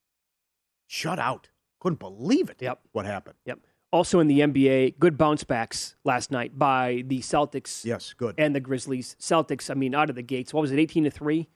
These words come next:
Speaker 1: Yeah.
Speaker 2: Twenty-seven twelve. Um, no Marcus Smart. We found out that news going into the game. Hey, they, they did announce t-, uh, Tyler Herro as, uh, sixth man of the year last night, so that was a good one.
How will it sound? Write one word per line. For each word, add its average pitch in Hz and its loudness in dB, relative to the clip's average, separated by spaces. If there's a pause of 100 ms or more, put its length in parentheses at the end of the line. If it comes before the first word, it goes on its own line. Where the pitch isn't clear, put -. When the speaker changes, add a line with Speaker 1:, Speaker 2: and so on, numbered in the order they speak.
Speaker 1:
Yeah. 151 4 (100)
Speaker 2:
Twenty-seven 160 2
twelve. 156 0 (480)
Um, 139 2
no 170 6
Marcus 165 2
Smart. 151 0
We 139 0
found 147 0
out 143 0
that 147 2
news 147 4
going 143 2
into 139 0
the 131 0
game. 135 0 (320)
Hey, 220 6
they, 180 8
they 170 4
did 240 6
announce 147 2
t-, - -8 (100)
uh, 143 2
Tyler 156 2
Herro 143 4
as, 123 -4
uh, 120 -2 (220)
sixth - -8
man 151 2
of 123 -4
the 127 -4
year 160 6
last 110 -4
night, 117 -16
so 139 -6
that 147 0
was 139 -4
a 135 -12
good 127 -6
one. 117 -12